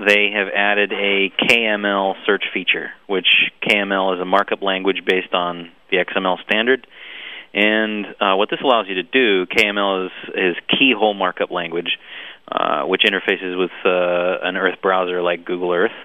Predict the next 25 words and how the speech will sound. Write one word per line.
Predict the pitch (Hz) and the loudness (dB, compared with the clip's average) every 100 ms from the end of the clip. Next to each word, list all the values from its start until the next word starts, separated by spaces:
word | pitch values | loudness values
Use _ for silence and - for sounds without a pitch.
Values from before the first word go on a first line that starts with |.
| - - - - - - - | -20 -14 -12 -10 -12 -16 -4
And | 104 104 104 104 104 101 - | 0 2 2 0 -4 -8 -2
if | 120 107 113 | 0 2 2
you | 117 | 2
have, | 113 120 117 113 104 98 - - - | 2 2 2 2 0 -2 -6 -8 0
uh, | 101 95 92 92 95 92 - - - - - | 2 4 4 2 0 -2 -6 -12 -10 -4 2
some, | 107 101 98 98 95 95 _ _ - | 2 2 -4 -8 -8 -12 _ _ -6
you | |
know, | 82 80 - - | -4 -4 -4 2
structures | 107 - 104 95 | 2 2 0 2
or | 98 90 90 104 | 2 0 0 0
other | 98 95 | 2 2
geographic | 90 98 90 95 92 - 92 | 0 0 0 0 0 -2 -2
overlays | 95 95 95 92 90 90 | 0 2 2 2 0 -4
and | 90 | -4
things, | - 104 87 - - - - - - | -4 -4 -8 -12 -18 -20 -18 -20 -10
um, | - 92 87 71 131 120 _ | -2 0 0 -4 -8 -16 _
in | 110 107 104 95 - | 0 0 -2 -6 -2
the | 101 | 0
K | 110 104 | 0 0
M | 98 | -2
L | 95 95 | -2 0
language, | 104 107 92 87 87 - | 0 0 -2 -2 -4 -4
then | 92 90 92 92 - | -4 -4 -10 -12 -16
you | 90 92 | -8 -6
can | - 95 90 90 | -4 -4 -4 -8